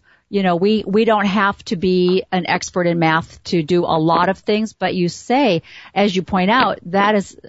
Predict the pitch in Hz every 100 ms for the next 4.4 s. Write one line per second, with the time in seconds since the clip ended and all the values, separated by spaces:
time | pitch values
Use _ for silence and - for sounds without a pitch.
0 | - 196 180 160 165 - - 247 277 277
1 | - - 175 170 170 - - - 185 180
2 | 175 214 214 202 190 180 - 190 214 226
3 | 220 190 175 - 180 170 208 190 - 196
4 | 196 180 180